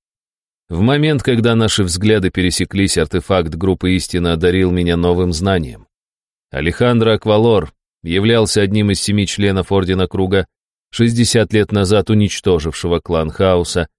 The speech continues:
и группу Истина. Один из семи. Что ж,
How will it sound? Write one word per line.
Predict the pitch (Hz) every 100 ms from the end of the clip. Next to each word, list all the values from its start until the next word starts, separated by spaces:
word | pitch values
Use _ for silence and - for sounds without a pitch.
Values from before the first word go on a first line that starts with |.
| _ _
и | 101
группу | 101 107 98 - 104 110
Истина. | 104 - 71 60 - _ _ _ _ _ _ _ -
Один | 123 120 135 127
из | 113
семи. | - 107 90 - _ _ _ _ _ _ _
Что | - 90 -
ж, | -